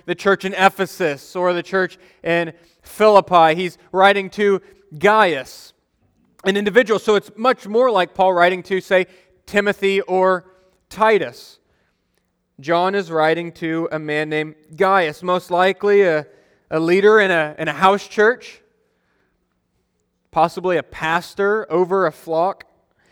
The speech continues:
And this is who he's writing to. And, and it's, I think, noteworthy that he, he wants to make sure that Gaius knows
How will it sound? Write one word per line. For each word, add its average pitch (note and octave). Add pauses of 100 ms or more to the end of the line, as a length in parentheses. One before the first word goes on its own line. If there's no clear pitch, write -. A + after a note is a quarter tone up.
(240)
And F#3
this G3+
is F3
who G#3
he's F#3
writing G#3
to. G#3
And, G3 (260)
and F#3+
it's, - (760)
I F#3
think, C4+
noteworthy F#3
that F3+
he, G3 (1400)
he F#3
wants G3+ (440)
to -
make F#3
sure G3
that E3
Gaius F3
knows D3